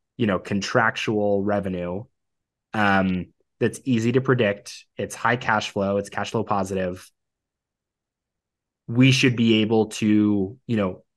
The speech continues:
do L B Os on these companies. Um, and they've been running, you know, improved versions of that same playbook for twenty years.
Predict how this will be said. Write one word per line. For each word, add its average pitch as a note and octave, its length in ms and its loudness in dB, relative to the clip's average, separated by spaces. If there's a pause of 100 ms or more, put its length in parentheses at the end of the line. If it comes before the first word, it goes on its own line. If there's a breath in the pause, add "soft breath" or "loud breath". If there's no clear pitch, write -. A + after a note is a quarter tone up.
(120)
do A#2 220 4
L G#2 120 4
B G#2 200 0
Os F#2+ 160 2
on F#2+ 100 -2
these F#2 140 -6
companies. - 480 -12 (540)
Um, F#2 340 -2 (760)
and G#2 340 0
they've G#2+ 220 4
been G#2+ 200 2
running, G#2 600 2
you B2 80 -2
know, F#2 280 -2 (2000)
improved C3 640 6
versions B2 640 4
of B2 140 2
that A2 180 2
same A2+ 300 -2
playbook B2 440 0
for A2 120 -2
twenty A2 300 -2
years. C3+ 480 -2